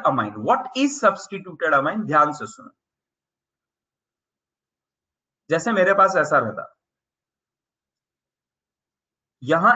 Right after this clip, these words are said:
एनएच टू है, एनएच two is amine, एनएच two is amine, है ना? When,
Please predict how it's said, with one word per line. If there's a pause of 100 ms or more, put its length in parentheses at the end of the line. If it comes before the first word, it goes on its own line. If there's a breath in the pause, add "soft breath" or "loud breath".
एनएच
टू
है, (180)
एनएच
two
is
amine, (1200)
एनएच
two
is (120)
amine, (1500)
है
ना? (1040)
When,